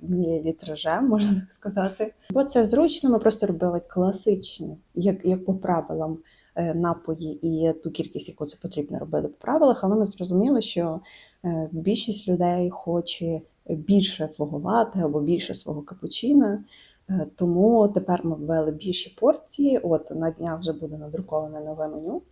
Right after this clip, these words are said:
Це, до речі, вбило зразу декілька інших зайців. Наприклад, у нас є великі стаканчики, які використовуються, а, тільки під чай, і чай беруть не так часто в кав'ярнях.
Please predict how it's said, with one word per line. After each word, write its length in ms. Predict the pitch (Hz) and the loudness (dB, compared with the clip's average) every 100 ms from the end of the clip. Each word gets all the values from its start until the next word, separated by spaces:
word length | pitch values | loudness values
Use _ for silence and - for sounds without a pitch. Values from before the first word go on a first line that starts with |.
| - | -2
Це, 180 | - 240 | 4 6
до 80 | |
речі, 340 | 196 196 - 190 190 - _ | 6 4 2 -2 -2 -18 _
вбило 400 | 170 165 196 175 | -2 4 4 4
зразу 320 | 185 165 175 | 2 0 0
декілька 440 | 160 160 - 185 - | -2 -2 -4 -6 -4
інших 360 | 180 170 165 | -2 -2 0
зайців. 380 | 180 226 370 240 240 - _ | 2 4 4 2 0 -8 _
Наприклад, 680 | 214 185 185 185 185 170 170 | -4 -2 2 0 0 -4 -2
у 120 | 170 170 | -2 0
нас 260 | 175 180 | 0 -2
є 60 | 170 | -2
великі 300 | 175 170 180 | -2 -2 -4
стаканчики, 680 | - 190 214 349 - - 190 | -6 -2 0 0 -2 -6 -4
які 200 | 185 220 | 0 2
використовуються, 840 | 202 185 180 190 165 165 180 170 - _ _ _ _ _ _ _ _ - | 2 -2 -2 0 0 2 0 0 -2 _ _ _ _ _ _ _ _ 8
а, 240 | 240 240 | 10 10
тільки 380 | 226 262 240 214 | 8 6 6 4
під 240 | 202 190 | 2 2
чай, 540 | - 190 170 285 403 - _ _ _ _ - | 0 0 0 0 -2 -8 _ _ _ _ 2
і 440 | 208 208 202 202 202 - _ _ _ _ - | 4 8 8 6 4 -6 _ _ _ _ 2
чай 180 | 269 262 208 | 6 6 6
беруть 240 | 196 185 | 2 2
не 80 | 190 | 2
так 200 | 196 196 | 2 -2
часто 280 | - - - | -8 -12 -14
в 40 | |
кав'ярнях. 580 | - 208 220 - - | -8 -6 -6 -10 -20